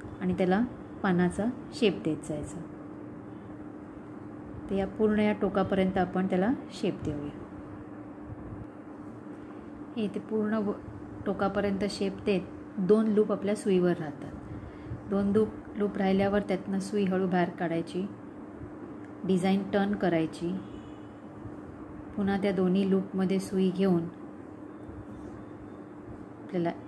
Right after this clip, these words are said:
एक, दोन, तीन, तीन chain करायचे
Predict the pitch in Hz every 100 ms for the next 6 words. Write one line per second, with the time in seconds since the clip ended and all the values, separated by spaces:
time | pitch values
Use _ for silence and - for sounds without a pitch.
0 | - 196 202 - - - - - - -
1 | - 190 180 196 - - - - - -
2 | - - 165 - - - - - - -
3 | - - - - 202 202 190 208 202 202
4 | 208 202 196 202